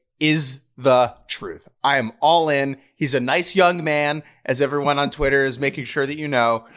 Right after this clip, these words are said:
But more importantly, he balls. And he will not be afraid of the moment, of the scene,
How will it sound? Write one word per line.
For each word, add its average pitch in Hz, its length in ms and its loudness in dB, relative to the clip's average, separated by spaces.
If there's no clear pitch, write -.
But 120 120 -4
more 139 220 2
importantly, 120 840 -4
he 151 240 -8
balls. 98 520 -4
And 120 120 -10
he 202 220 -2
will 190 340 4
not 170 340 -2
be 160 160 -6
afraid 131 580 -4
of 117 340 -2
the 110 100 -10
moment, 196 540 0
of 107 140 -12
the 104 80 -18
scene, 180 500 -4